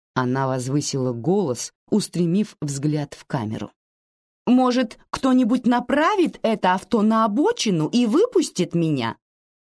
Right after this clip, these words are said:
Мне надо переговорить со своим агентом, а до той поры вы не дождётесь от меня больше никакой реакции». Налив себе ещё бренди, София проглотила пятую пилюлю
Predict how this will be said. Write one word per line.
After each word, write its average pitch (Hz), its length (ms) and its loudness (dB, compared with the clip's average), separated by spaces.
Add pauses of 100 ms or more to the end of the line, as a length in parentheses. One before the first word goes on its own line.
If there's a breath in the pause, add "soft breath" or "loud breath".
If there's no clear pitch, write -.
Мне 226 320 2
надо 226 240 2
переговорить 196 720 0
со 262 120 0
своим 202 440 0
агентом, 214 720 0 (300)
а 190 140 2
до 196 140 2
той 175 260 0
поры 196 400 2
вы 240 140 4
не 285 180 4
дождётесь 180 800 0
от 160 180 -4
меня 160 340 0
больше 175 560 0 (220 soft breath)
никакой 214 680 2
реакции». 131 760 -2 (680)
Налив 151 440 0
себе 143 300 -4
ещё 139 280 -2
бренди, 180 640 -2 (460)
София 247 360 0
проглотила 196 560 0
пятую 160 680 -2
пилюлю 196 640 0